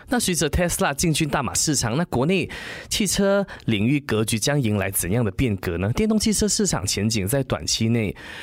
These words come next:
你觉得有比较大的一个成长空间吗？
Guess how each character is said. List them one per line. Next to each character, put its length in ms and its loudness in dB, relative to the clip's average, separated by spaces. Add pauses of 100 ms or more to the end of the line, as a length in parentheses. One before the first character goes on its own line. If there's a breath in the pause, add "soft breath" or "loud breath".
(240 loud breath)
你 100 2
觉 180 2
得 220 2
有 420 0 (360 loud breath)
比 80 0
较 160 0 (120)
大 240 -2
的 140 -4
一 120 -2
个 200 0 (320)
成 220 0
长 180 0
空 240 -2
间 220 -2
吗？ 120 -4